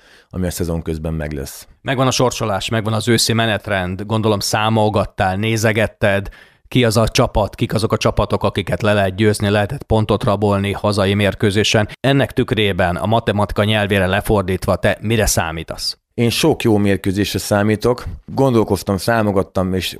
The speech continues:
Speaker 1: úgy, mint minden évben visszanéztem, hogy ki melyik csapatban hány gólt lőtt, hogy mi, hogy történt.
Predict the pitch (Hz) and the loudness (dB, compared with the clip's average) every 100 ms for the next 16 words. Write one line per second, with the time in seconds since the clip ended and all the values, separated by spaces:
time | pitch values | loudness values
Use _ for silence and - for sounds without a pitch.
0 | 50 - 92 104 101 104 107 101 101 101 | -16 -6 -2 2 2 2 2 2 2 0
1 | 92 101 95 98 - 95 92 - 90 90 | 0 0 0 -2 -2 -2 -2 -2 -2 -2
2 | - 98 95 95 90 92 92 87 90 98 | -4 -2 0 0 -2 -2 -2 0 0 0
3 | 92 90 90 85 87 85 98 95 92 90 | -2 -2 -4 -2 -4 -4 -2 -2 -2 -2
4 | 90 - 92 82 98 101 | -4 -2 -2 0 -2 -4